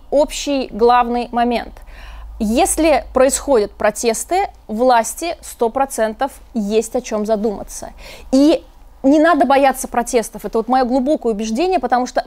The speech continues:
протест, особенно мирный, это всегда сигнал власти, что вот здесь нужно доработать.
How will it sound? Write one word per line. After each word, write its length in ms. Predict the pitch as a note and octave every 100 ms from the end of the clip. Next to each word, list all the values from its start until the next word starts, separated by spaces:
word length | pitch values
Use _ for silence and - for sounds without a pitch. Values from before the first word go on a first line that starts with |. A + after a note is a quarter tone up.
| -
протест, 560 | C4+ B3+ E4 A4 - -
особенно 440 | B3+ F4+ E4 E4
мирный, 460 | C#4+ C#4+ E4+ A3 - - _ - - - -
это 180 | C4 C#4
всегда 600 | - - A#3+ C4 F4 F#4+ -
сигнал 760 | - - C#4 C4+ D4+ F#4 B3 -
власти, 720 | G3+ A#3 E4 A#4 - - G3 -
что 220 | - - C#4
вот 140 | C#4
здесь 420 | A#3+ C#4 G#4 - -
нужно 300 | A#3+ D4 C#4
доработать. 720 | A#3+ B3+ A#3+ B3+ A#3+ - -